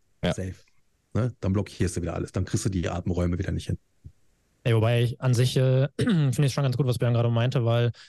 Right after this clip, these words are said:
Speaker 3: je ineffizienter das Atemmuster ist, desto größer kann es sich beispielsweise auf den Schultergürtel auswirken oder auf den Beckenboden auswirken. Beides ist ja relativ wichtig, gerade wenn man jetzt sich die einzelnen Diaphragmen anschaut. Von daher finde ich schon, das kann man so herausstechen, dass die Atmung, generell das Atemmuster schon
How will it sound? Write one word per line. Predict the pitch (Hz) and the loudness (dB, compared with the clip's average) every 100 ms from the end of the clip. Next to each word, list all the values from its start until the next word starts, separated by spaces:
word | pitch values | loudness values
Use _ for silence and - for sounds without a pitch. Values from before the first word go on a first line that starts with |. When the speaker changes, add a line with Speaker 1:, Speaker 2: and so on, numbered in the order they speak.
| - _ | -20 _
Speaker 3:
je | 123 123 | 0 2
ineffizienter | 143 135 127 135 135 127 | 2 2 0 0 0 0
das | 117 131 | 0 -2
Atemmuster | 147 135 123 123 120 120 | -2 2 2 2 0 0
ist, | 175 - 127 | 0 -2 -2
desto | 120 135 | 0 0
größer | 123 131 135 | 2 2 0
kann | 131 131 | 0 0
es | |
sich | 135 120 | 0 0
beispielsweise | 131 131 131 127 127 | -2 -2 0 2 2
auf | 120 - | 0 -2
den | 127 120 | 0 2
Schultergürtel | - 160 139 151 | 2 2 2 2
auswirken | 139 147 156 135 | 0 0 0 0
oder | 123 | 0
auf | 123 | 0
den | 131 | 0
Beckenboden | 120 151 127 123 120 | 0 2 2 2 2
auswirken. | 117 117 131 135 147 113 | 2 2 2 2 2 2
Beides | 120 123 117 | 0 0 0
ist | 127 | 0
ja | |
relativ | 113 127 127 117 | 0 0 0 0
wichtig, | 135 - 143 - | 0 0 -2 -2
gerade | 120 | -2
wenn | 117 | 2
man | 120 | 4
jetzt | 117 - | 2 0
sich | 113 - | -4 0
die | 120 | 0
einzelnen | 123 120 | 2 4
Diaphragmen | 123 131 - 123 | 2 0 0 2
anschaut. | 120 117 127 - - - - - - - | 2 2 0 -2 -10 -14 -12 -14 -14 -6
Von | 139 | 0
daher | 127 131 135 | 2 2 2
finde | 147 139 | 2 2
ich | - | 2
schon, | 147 156 | 2 2
das | 123 | 0
kann | 139 | 0
man | 131 | 2
so | 123 | 2
herausstechen, | 117 131 - 123 120 | 2 0 0 0 0
dass | 120 - | 0 0
die | - - | -2 -2
Atmung, | 123 139 139 156 139 | -2 0 2 4 4
generell | 120 113 123 | 4 2 2
das | 117 - | 0 0
Atemmuster | 117 131 123 131 127 | -2 2 2 2 0
schon | 113 127 123 127 | 0 2 2 0